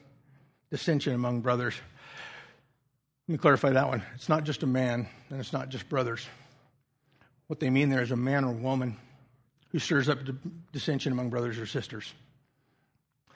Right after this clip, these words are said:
When was the last time you were caught in gossiping about somebody? Or not, maybe not caught, maybe you got away with it, but God saw it. Or we were talking bad about somebody else.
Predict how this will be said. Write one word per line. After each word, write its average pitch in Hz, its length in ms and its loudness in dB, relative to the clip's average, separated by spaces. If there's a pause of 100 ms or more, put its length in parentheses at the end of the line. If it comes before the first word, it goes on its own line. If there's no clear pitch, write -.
When 175 140 0
was 190 100 4
the 180 60 4
last 175 260 2
time 180 200 0
you 175 100 4
were 165 100 0
caught 175 240 0
in 147 200 -6 (140)
gossiping 143 540 -2
about 127 280 -6
somebody? 139 460 -6 (1040)
Or 139 60 -6
not, 139 160 -2
maybe 147 200 2
not 135 200 -6
caught, 151 260 2
maybe 143 180 -2
you 156 40 -2
got 156 120 2
away 131 240 -2
with 139 140 -2
it, - 160 -6 (520)
but 143 140 -12
God 139 220 -8
saw 139 240 -2
it. 151 100 -2 (680)
Or 151 80 -2
we 151 60 2
were 147 80 2
talking 147 320 0
bad 139 240 -2
about 127 260 -4
somebody 127 400 -2
else. 131 260 -4